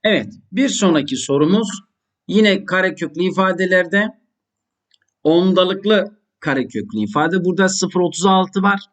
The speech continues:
Arkadaşlar sıfır otuz altı demek otuz altı bölü yüz demektir. Otuz altı bölü yüz. Peki karekökünü alırsak karekök otuz altı bölü yüz ne demek? O da altı bölü ondur.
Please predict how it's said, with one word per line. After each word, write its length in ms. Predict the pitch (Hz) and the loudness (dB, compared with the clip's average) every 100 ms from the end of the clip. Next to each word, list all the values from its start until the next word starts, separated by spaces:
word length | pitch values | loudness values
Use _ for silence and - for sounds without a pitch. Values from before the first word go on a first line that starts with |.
| _ _ _ _ - | _ _ _ _ -4
Arkadaşlar 680 | 254 277 254 175 - - 196 | -2 -2 0 0 -2 -8 -8
sıfır 420 | - - 233 247 | -4 -4 0 2
otuz 300 | 220 208 214 | 2 2 0
altı 380 | 208 202 214 165 | 2 0 -2 0
demek 420 | 120 113 - _ _ _ _ _ - | 0 -2 -10 _ _ _ _ _ -2
otuz 320 | 165 165 196 | 0 2 2
altı 480 | 214 208 196 233 190 | 4 4 0 0 2
bölü 180 | 185 202 | 4 6
yüz 300 | 196 175 143 | 6 4 2
demektir. 560 | 117 98 - - - _ _ _ | -2 -4 -10 -20 -20 _ _ _
Otuz 300 | 131 135 143 | -2 -2 0
altı 420 | 151 135 127 160 156 | 2 2 0 -2 0
bölü 160 | 139 | 2
yüz. 300 | 127 95 - - _ _ _ | 2 0 -6 -12 _ _ _
Peki 280 | - 240 262 | -4 -2 -2
karekökünü 640 | - 254 262 - 202 175 151 | 0 0 0 -4 -2 0 0
alırsak 460 | 127 113 - 98 - _ | 0 -4 -8 -10 -12 _
karekök 560 | - 185 190 190 185 - | -6 -2 -2 -2 -4 -2
otuz 280 | 151 143 139 | -6 -4 0
altı 400 | 139 127 120 120 | 0 0 -4 -4
bölü 160 | 117 110 | -2 -2
yüz 240 | 107 101 | -4 -4
ne 140 | 113 | -2
demek? 380 | 101 110 170 - _ _ _ _ _ _ _ | 0 -2 -4 -8 _ _ _ _ _ _ _
O 180 | 214 254 | 2 4
da 260 | 202 214 - - _ - | 2 0 -8 -20 _ 0
altı 600 | 156 180 185 190 226 208 | 4 4 2 0 0 4
bölü 200 | 190 196 | 4 4
ondur. 440 | 214 226 226 240 | 2 0 0 0